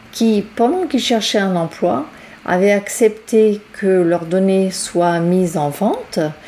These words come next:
par des personnes intéressées par suivre, euh, des informations sur des demandeurs d'emploi. Je ne sais pas si c'est pour leur proposer des produits et services,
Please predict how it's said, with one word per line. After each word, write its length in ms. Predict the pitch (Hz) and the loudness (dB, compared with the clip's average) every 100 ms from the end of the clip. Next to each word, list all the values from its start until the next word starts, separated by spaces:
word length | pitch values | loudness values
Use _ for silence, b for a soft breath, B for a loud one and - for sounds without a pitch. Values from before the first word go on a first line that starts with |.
| B B B - | B B B -4
par 240 | 180 180 | -2 0
des 100 | 170 | -2
personnes 600 | 156 165 156 - 180 185 | 0 -2 -4 -2 0 2
intéressées 520 | 175 165 170 165 165 170 | 0 -2 -2 -2 -2 -4
par 240 | 160 160 | -4 -6
suivre, 520 | - 196 180 170 165 151 | -6 -2 0 0 -2 -2
euh, 320 | 151 - 170 156 B B B - | 0 0 -4 -8 B B B -6
des 200 | 175 170 | -2 0
informations 680 | 170 160 175 165 165 - 175 | -2 -2 -2 -2 -2 -2 -4
sur 240 | 175 180 | -2 -2
des 140 | 165 170 | 0 0
demandeurs 420 | 165 160 160 165 | 0 0 -2 -2
d'emploi. 500 | 156 151 - 185 370 - - | 0 -2 0 0 0 -6 -18
Je 140 | - 160 | -8 -6
ne 80 | |
sais 120 | 156 - | -6 -4
pas 160 | 170 | -4
si 120 | 165 | -2
c'est 100 | - | -4
pour 160 | 160 170 | -2 0
leur 160 | 175 180 | 0 -2
proposer 640 | - 214 208 180 165 180 | 0 0 0 -2 2 0
des 120 | 180 | 0
produits 340 | 170 165 165 170 | 0 0 2 0
et 40 | |
services, 600 | 160 165 160 233 277 - | 0 -2 0 -2 -4 -10